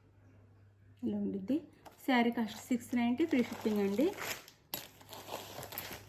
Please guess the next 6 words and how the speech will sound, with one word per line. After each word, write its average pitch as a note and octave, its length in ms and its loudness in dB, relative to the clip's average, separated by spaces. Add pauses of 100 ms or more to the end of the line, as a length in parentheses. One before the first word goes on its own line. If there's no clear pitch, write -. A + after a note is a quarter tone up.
(500)
ఇది A#3+ 120 6
వచ్చేసి B3+ 400 2
బిక్ - 300 -4
రెడ్ G#3+ 260 2
శారీ. G#3+ 260 4 (1800)
బిక్ A#3 180 0